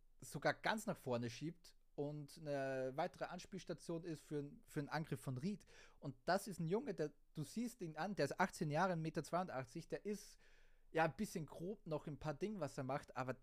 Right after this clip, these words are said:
der hat riesen, riesen, riesen Anlagen für einen Innenverteidiger in der Dreierkette oder der wa-, der was auch, ähm,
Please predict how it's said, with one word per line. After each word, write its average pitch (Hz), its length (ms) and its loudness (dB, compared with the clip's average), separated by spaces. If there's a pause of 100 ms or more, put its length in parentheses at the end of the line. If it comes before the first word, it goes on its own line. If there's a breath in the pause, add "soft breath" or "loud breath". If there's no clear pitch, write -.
der 120 140 4
hat 139 160 -2 (300)
riesen, 151 500 -2
riesen, 147 440 -2
riesen 135 360 -2
Anlagen 120 480 0
für 127 140 -8
einen 117 260 -2
Innenverteidiger 127 880 0 (240 loud breath)
in 131 140 -2
der 123 80 2
Dreierkette 127 680 0
oder 123 160 -2
der 117 280 0
wa-, 123 160 0 (160)
der 123 120 4
was 127 200 4
auch, 113 440 6 (160)
ähm, 110 460 4